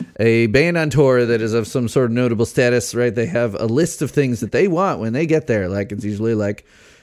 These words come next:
you know, a bottle of Jim Beam or whatever, and, like, you know, twenty-four pack of Budweiser, whatever the fuck they want. There's the famous story that I don't think is true about Van Halen. I don't, was it Van Halen wanting only green M and Ms or whatever the fuck,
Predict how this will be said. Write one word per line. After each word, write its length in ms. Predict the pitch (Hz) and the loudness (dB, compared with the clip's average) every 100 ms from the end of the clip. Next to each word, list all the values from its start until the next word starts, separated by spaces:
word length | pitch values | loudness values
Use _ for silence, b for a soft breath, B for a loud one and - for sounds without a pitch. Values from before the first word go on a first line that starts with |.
| - | -8
you 100 | 117 | -4
know, 160 | 98 107 | -2 -2
a 40 | |
bottle 360 | 104 98 107 131 | -2 -2 0 0
of 80 | 123 | 0
Jim 300 | 147 196 165 | 0 2 2
Beam 400 | 214 233 180 135 | 2 2 0 0
or 140 | 120 | 0
whatever, 540 | 117 110 110 107 107 110 | 2 2 2 0 0 -2
and, 80 | |
like, 280 | 104 104 101 | -4 -6 -8
you 120 | - | -8
know, 280 | 107 104 104 | -8 -6 -8
twenty-four 420 | 98 156 151 160 147 | -6 -4 -4 -4 -2
pack 280 | 160 156 | -2 -2
of 180 | 139 123 | -4 -4
Budweiser, 640 | 113 208 135 117 113 117 | -2 -2 0 -2 0 0
whatever 280 | 110 147 156 | 2 2 0
the 60 | 131 | 0
fuck 180 | 139 127 | -2 0
they 100 | 120 | -2
want. 320 | 113 113 110 b b b b - | 0 -2 -4 b b b b -4
There's 200 | 131 123 | -2 -2
the 100 | 131 | 0
famous 580 | 139 139 123 - - - - - | 2 2 0 -4 -12 -16 -14 -12
story 320 | - 131 123 | -4 0 2
that 140 | 117 | 4
I 60 | 113 | 2
don't 140 | 123 | 2
think 140 | 117 110 | 0 0
is 100 | 101 | -2
true 340 | - 113 113 | -2 2 4
about 280 | 107 104 104 | 4 2 0
Van 240 | 107 110 | 0 -2
Halen. 720 | 110 110 110 107 104 104 101 - | 0 0 -2 -2 -2 -2 -4 -6
I 80 | |
don't, 120 | - 117 | -6 -4
was 140 | 135 | -4
it 40 | |
Van 180 | 185 185 | -4 -2
Halen 320 | 160 156 151 | -2 -2 -2
wanting 260 | 139 135 131 | -2 -2 0
only 200 | 131 117 | -2 -2
green 360 | 101 98 113 120 | -4 -4 -2 -2
M 120 | 117 | -2
and 100 | 113 110 110 | -2 -4 -4
Ms 140 | 104 | -4
or 60 | 104 | -4
whatever 340 | 104 104 104 - _ _ | -2 -2 -4 -8 _ _
the 100 | - | -12
fuck, 300 | - 98 | -8 -8